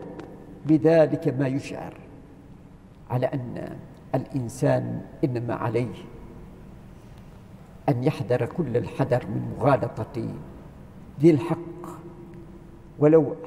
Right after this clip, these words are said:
حاول أن يخفي عن الشهادة تصرفه، فإن الله تعالى وراء شهادة الشهود، هو حسيب كل أحد، هو الذي يحاسب كل أحد يوم القيامة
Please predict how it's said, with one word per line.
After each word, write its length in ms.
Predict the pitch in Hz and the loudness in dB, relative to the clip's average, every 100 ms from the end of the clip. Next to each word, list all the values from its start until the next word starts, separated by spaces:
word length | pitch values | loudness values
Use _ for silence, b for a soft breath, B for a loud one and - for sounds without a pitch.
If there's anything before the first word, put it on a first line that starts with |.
| - | 0
حاول 340 | 170 139 143 139 147 165 - - - - - - | 4 4 4 2 0 0 -8 -16 -18 -18 -20 0
أن 160 | 165 135 | 2 2
يخفي 380 | 190 - - 160 | 0 -2 2 4
عن 200 | - 147 | 4 2
الشهادة 640 | 139 - 131 160 151 120 - - - - | 0 0 4 6 6 4 -2 -10 -16 -8
تصرفه، 640 | - 143 143 135 151 151 127 - - - - - - | -2 0 0 0 0 2 0 -2 -18 -20 -20 -20 -4
فإن 260 | 151 160 147 | -2 0 0
الله 340 | 127 - 156 117 | 0 0 0 0
تعالى 280 | - - 139 | -4 -2 0
وراء 640 | 120 123 131 151 117 110 - - | 0 0 2 2 0 -6 -8 -14
شهادة 520 | - - - 165 143 - | -8 -4 0 2 0 -4
الشهود، 460 | 117 - - 143 - - - - - - - B B B - | -8 -10 -4 -4 -4 -14 -20 -20 -20 -20 -20 B B B 0
هو 60 | 147 | 0
حسيب 440 | - 147 220 160 | 2 -2 -2 -2
كل 320 | 156 165 143 | 0 0 0
أحد، 320 | 143 - - 117 - - - - - - - - - - 165 | 0 0 0 -2 -4 -16 -18 -20 -20 -20 -20 -20 -20 -6 2
هو 100 | 185 | 2
الذي 280 | 175 156 | 4 2
يحاسب 560 | 175 156 - 190 165 151 160 | 2 2 4 2 0 -4 -4
كل 200 | 175 147 | 0 2
أحد 360 | - - 165 151 | 2 2 0 0
يوم 340 | 143 170 139 | 2 2 0
القيامة 560 | 139 - 143 160 139 | -2 0 4 4 4